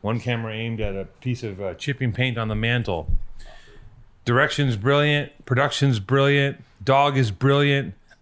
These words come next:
I'm brilliant. The weather's brilliant. It's hot. It's fucking muggy.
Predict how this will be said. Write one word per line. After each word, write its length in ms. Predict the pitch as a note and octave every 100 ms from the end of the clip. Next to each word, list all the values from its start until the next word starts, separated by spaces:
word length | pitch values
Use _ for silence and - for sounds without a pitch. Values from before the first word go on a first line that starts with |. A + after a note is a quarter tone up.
| -
I'm 360 | B2 C#3+ C#3
brilliant. 580 | A#2 C3 C3+ C3+ C3+ C#3 - _ _
The 80 | G#2
weather's 460 | G#2 C3 C3+ C3+ A2+
brilliant. 560 | G2 C3+ C#3 C3+ C3 - _ _ A2
It's 140 | -
hot. 380 | - C3 C3 -
It's 160 | A#2 -
fucking 340 | C3 A2+ A2
muggy. 540 | A2+ B2+ B2+ B2+ B2